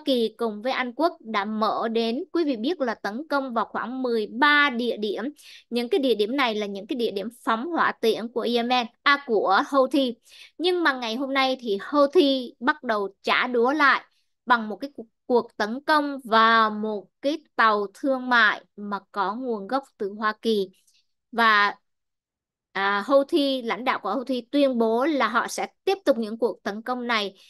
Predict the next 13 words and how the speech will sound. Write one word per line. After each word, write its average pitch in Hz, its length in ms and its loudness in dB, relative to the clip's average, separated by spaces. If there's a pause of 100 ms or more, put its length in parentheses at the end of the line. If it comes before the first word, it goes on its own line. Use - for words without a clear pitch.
(580)
nhắm 233 400 0
vào 254 220 4
những 202 260 -10
cái 339 140 -8 (100)
tàu 226 260 4
nào 202 280 -2
mà 190 180 -10
xuất 320 320 -8 (140)
cảng, 233 440 -2 (380)
xuất - 320 -2
bến 233 500 0 (220)
từ 202 380 0 (1120)
Israel. 247 500 2